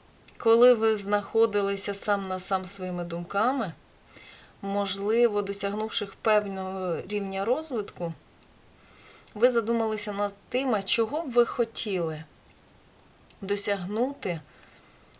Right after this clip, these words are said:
в якому напрямку ви бажали б розвиватися. І от ви забажали.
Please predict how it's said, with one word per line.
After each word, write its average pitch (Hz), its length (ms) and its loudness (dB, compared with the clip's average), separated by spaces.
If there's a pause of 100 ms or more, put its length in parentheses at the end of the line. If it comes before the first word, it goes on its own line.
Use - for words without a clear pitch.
в 185 40 -8
якому 190 420 0
напрямку 214 640 0
ви 202 160 0
бажали 190 480 0
б 175 80 -6
розвиватися. 165 880 -2
І 170 200 -2
от 220 440 -4 (560)
ви 247 220 6
забажали. 214 880 2